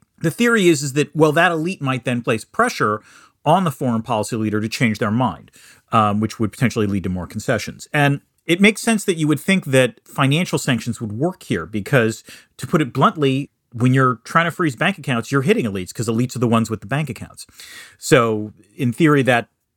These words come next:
would actually have an effect. The problem is twofold. The first is, is that for all the talk about a distinction between targeted sanctions and sort of more broad-based ones, there comes a point where if you apply more and more targeted sanctions,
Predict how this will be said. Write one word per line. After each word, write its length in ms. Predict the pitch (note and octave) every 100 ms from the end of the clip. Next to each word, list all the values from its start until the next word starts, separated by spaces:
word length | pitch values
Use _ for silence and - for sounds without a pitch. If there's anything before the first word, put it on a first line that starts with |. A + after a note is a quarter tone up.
| _ _
would 200 | B2 A#2
actually 380 | A2+ A2+ - A2+
have 200 | G#2+ G2+
an 60 | F#2+
effect. 400 | - D#3 - - -
The 160 | C#3
problem 640 | - - D4 F4 D#4 F#3 C#3+
is 480 | A2+ A2 G#2+ A2 - _ _ _ _ -
twofold. 720 | - A3+ F#3+ A#2+ F2 C#2+ - _
The 140 | E3+
first 360 | - D#4+ F4 -
is, 200 | G#3+ D3+
is 100 | D3+
that 220 | D#3+ C#3 _ _ _ -
for 220 | A#3+ A#3
all 160 | D4
the 80 | E4+
talk 320 | G#3 A3 G#3+
about 180 | G#3+ E3
a 80 | C3
distinction 460 | A#2 - D#3+ D3 C#3+
between 400 | B2+ C#3+ B2 A2+ _
targeted 480 | - D3 C#3+ C#3+ C3+
sanctions 520 | - C3+ C3 C#3 A#2+
and 140 | G#2 G2+
sort 160 | A2+
of 60 | G2+
more 180 | G#2+ G#2+
broad-based 640 | A2 G#2+ F#2+ A2 A2+ -
ones, 240 | C3+ C#3 - - - _ _ -
there 100 | A#3
comes 260 | - F4
a 60 | D#4
point 300 | - A#3+ G#3+
where 220 | F3+ E3+
if 140 | D#3 -
you 140 | G#3
apply 380 | E3 - F#3 D#3+
more 320 | C3+ C#3 D#3
and 100 | C3+
more 460 | B2 B2 B2 B2 -
targeted 420 | B2+ A#2+ A2+ G#2+
sanctions, 640 | - G#2+ A2 C3 A#2+ -